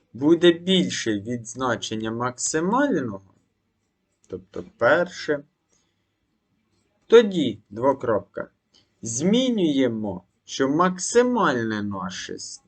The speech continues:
дорівнює А даному порядковому списку, і міняємо номер,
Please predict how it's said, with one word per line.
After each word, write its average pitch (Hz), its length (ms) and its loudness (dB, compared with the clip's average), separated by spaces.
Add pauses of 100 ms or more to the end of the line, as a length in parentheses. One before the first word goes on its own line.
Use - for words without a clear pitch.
дорівнює 95 920 -2 (1400)
А 113 380 0 (2500)
даному 113 760 0
порядковому 226 720 4
списку, 233 760 -2 (840)
і 240 360 6
міняємо 160 1120 4 (840)
номер, 135 680 0